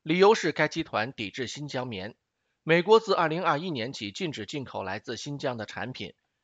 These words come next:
原因是那里的棉花等产品涉嫌强迫劳动。在二零二二年七月的企业责任报告中，P V H表示新疆是该集团禁止直接或间接采购的地区之一。中共商务部在周二的声明中称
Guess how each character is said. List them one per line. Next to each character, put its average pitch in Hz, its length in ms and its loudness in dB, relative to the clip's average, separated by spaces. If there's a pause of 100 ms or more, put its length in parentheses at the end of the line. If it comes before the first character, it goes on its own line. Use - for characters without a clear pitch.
(140)
原 160 180 2
因 202 120 4
是 151 140 -4
那 151 180 2
里 110 100 -6
的 104 120 -6
棉 107 220 -6
花 139 140 2
等 113 160 -8
产 107 220 -6
品 98 160 -8
涉 - 160 -6
嫌 98 200 -8
强 98 220 -8
迫 131 180 -4
劳 92 180 -6
动。 123 220 -6 (560)
在 196 180 8
二 185 160 8
零 196 120 2
二 196 120 6
二 165 140 4
年 120 180 -4
七 196 200 -8
月 165 140 2
的 101 140 -6
企 - 180 -12
业 101 120 -4
责 113 180 -4
任 123 120 -4
报 127 200 0
告 120 200 0
中 120 240 -6 (280)
，P 208 160 2
V 202 120 6
H 143 280 0
表 95 240 -2
示 131 260 -6
新 170 240 -6
疆 160 180 2
是 131 140 -6
该 131 160 -4
集 139 160 -10
团 110 240 -6
禁 160 200 -4
止 107 140 -10
直 107 220 -10
接 147 200 -2
或 120 180 -6
间 135 220 -4
接 117 140 -8
采 - 240 -10
购 107 180 -10
的 95 120 -12
地 101 160 -14
区 117 160 -12
之 120 120 -10
一。 139 280 -10 (640)
中 233 140 6
共 185 160 4
商 180 220 6
务 156 60 2
部 139 200 2
在 123 220 2
周 147 160 0
二 139 180 4
的 101 160 -4
声 135 140 -4
明 120 160 -6
中 139 160 -4
称 151 240 0